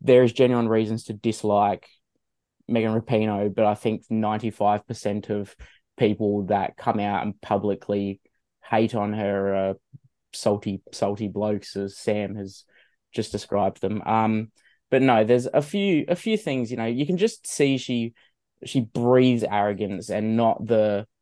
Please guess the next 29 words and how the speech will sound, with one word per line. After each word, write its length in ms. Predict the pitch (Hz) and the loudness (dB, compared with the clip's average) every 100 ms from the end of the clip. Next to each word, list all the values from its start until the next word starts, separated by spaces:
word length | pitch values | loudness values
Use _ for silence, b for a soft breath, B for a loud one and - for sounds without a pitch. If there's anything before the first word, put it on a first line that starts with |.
| _ _ _ _ | _ _ _ _
positive 480 | - 120 113 113 104 | 0 0 2 -2 -2
kind 440 | - 104 101 107 | -6 -4 -4 -4
that 140 | 101 87 | -4 -4
you 120 | 110 | -2
want 400 | 107 104 104 - - | 0 -2 -4 -10 -6
athletes 520 | 113 - 107 95 - | -6 -2 -2 -2 -4
to 220 | 117 104 | 0 0
be 140 | 101 113 | 0 0
able 160 | 107 | 0
to 40 | 104 | 0
go 160 | 110 | 0
out 160 | 107 104 | 0 -2
on 60 | 101 | -6
the 80 | |
pitch 340 | 92 110 - - | -6 -6 -6 -6
and, 140 | 107 | -4
and 180 | - 107 | -4 -4
have 340 | 110 98 107 113 | 0 -2 -2 -2
arrogance 480 | 104 107 101 104 - | 2 2 0 -6 -8
to 100 | 104 | -8
be 120 | 101 | -6
gun 280 | 98 101 101 | -4 -4 -4
footballers. 720 | - 95 101 101 101 107 - - | -6 -8 -4 -4 -4 -6 -10 -6
Um, 420 | 107 104 104 110 b b b b | -4 -2 -4 -8 b b b b
a 80 | 113 | -4
few 200 | - 143 | 4 6
of 100 | 143 | 8
her 80 | 135 | 4
teammates 560 | 135 123 117 113 110 | 4 0 0 -2 -4